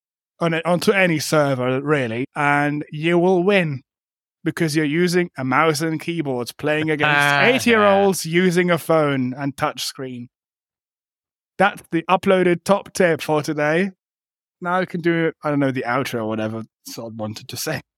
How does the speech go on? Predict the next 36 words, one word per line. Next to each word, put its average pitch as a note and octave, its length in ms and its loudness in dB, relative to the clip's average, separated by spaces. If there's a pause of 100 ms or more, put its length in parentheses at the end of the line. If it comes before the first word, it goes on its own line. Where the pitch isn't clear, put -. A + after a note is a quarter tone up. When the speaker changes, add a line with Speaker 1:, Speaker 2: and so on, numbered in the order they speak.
(160)
Speaker 2:
I E3 100 4
was D#3 160 2
just F#3 140 0
gonna E3 220 4
wrap C#3 280 2
up C#3 180 0
this A#2 180 -2
segment G#2+ 320 0
before A2+ 260 -4
we G2+ 100 0
do F#2 160 -6
the F#2 80 -4
outro F2+ 360 -2
real F2+ 180 -8
quick. D3 260 -2
My G#2+ 120 0
final D#3 320 2
thoughts, G2 360 -2
once A2 200 -2
again, F2+ 400 -2 (1160)
just, A2 140 -2
like, A2+ 180 0 (960)
way G#3 400 4
too F3 140 0
many D3+ 180 4
live C3 220 4
services G#2+ 600 -2
to A#2+ 220 -8
all, C3 340 0
for C#3 160 -6
all C3+ 200 2
of G#2 100 -2
them A2 200 -2
to G#2 120 -12
be F#2 200 -10
sustainable. D#3 920 -4